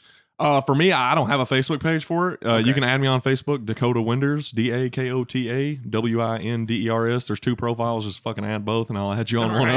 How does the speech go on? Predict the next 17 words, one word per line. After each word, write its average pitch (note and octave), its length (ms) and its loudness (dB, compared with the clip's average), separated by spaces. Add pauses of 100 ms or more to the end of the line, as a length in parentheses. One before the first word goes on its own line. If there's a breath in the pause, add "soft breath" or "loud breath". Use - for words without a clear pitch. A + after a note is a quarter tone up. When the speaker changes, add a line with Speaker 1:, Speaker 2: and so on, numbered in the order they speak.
Speaker 2:
All C3+ 60 2
right, - 40 2
Speaker 1:
them. D3 200 -2 (200)
Speaker 2:
yeah. F3+ 80 -4
Speaker 1:
<laughs> - 0 -
And, C3+ 180 -2
uh, B2+ 460 0 (220 loud breath)
just C#3 320 0 (680 soft breath)
feel F#3 160 4
free, E3+ 260 0
absolutely, C#3+ 640 2
to A#2 100 0
send C3 200 0
me A#2+ 60 0
a A#2 60 0
message. A#2 600 -2
Um, G#2+ 380 -6